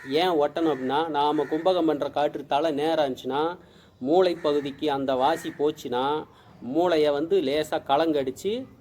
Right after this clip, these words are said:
ஒண்ணு நம்மளை கீழே மயக்கம் போட்டு விழ வச்சிரும், இல்லைன்னா மூச்சு நின்னுடும், எங்கேயாவது நின்னுடும், இல்லைன்னா மூளை காய்ச்சல் வரும். புரியுதுங்களா?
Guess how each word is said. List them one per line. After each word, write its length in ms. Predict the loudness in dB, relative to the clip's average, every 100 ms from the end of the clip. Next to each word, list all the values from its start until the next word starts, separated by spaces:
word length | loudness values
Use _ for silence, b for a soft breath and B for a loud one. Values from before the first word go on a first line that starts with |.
| -20 -20 -4
ஒண்ணு 540 | -2 2 4 4 4 -2 -10
நம்மளை 280 | -6 -2 -2
கீழே 520 | 0 2 2 2 0
மயக்கம் 360 | 0 -2 -2 -2
போட்டு 220 | -2 -2
விழ 160 | 0 0
வச்சிரும், 460 | -2 -4 -4 -4 -4
இல்லைன்னா 460 | -2 2 2 2
மூச்சு 380 | 2 2 2 0
நின்னுடும், 400 | 0 2 2 0 -8 -12
எங்கேயாவது 520 | -6 -2 0 0 -2 -4
நின்னுடும், 300 | -2 -4 -6 B B B
இல்லைன்னா 540 | -2 2 4 4 2 0
மூளை 420 | 4 6 6 4
காய்ச்சல் 460 | 0 -2 -2 -4
வரும். 240 | -4 -8 -10 -18 -20 -8
புரியுதுங்களா? 480 | -2 -2 0 0 -2